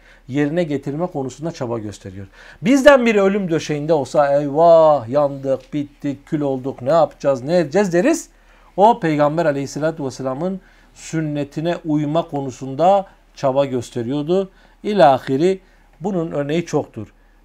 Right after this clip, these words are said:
Cabir bir gün bir yere gidiyor. Hasta ziyareti. Bakıyor ki hasta, diyor ki, "Vallahi sana hacamat yapacağım. Senden kan alacağım. Çünkü," diyor, "ben Peygamber Aleyhisselatü Vesselam'dan işittim.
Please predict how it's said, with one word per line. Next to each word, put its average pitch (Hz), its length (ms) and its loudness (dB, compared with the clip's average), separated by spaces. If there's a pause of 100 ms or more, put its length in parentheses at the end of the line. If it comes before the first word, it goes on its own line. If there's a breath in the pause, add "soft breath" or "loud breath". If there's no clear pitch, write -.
Cabir 180 460 4 (640)
bir 180 140 -4
gün 165 220 -4
bir 180 60 0
yere 170 220 4
gidiyor. 180 340 -2 (920)
Hasta 147 320 -4
ziyareti. 135 640 -4 (580)
Bakıyor 156 380 0
ki 127 100 -10
hasta, 139 560 0 (360)
diyor 185 120 0
ki, 165 120 0
"Vallahi 156 320 6
sana 156 200 0
hacamat 175 460 0
yapacağım. 113 340 -4 (440)
Senden 147 380 -4
kan 247 160 2
alacağım. 131 380 0 (640)
Çünkü," 156 300 -6
diyor, 147 160 -2
"ben 156 120 0
Peygamber 147 460 0
Aleyhisselatü 147 440 -2
Vesselam'dan 143 380 -4
işittim. 220 480 -4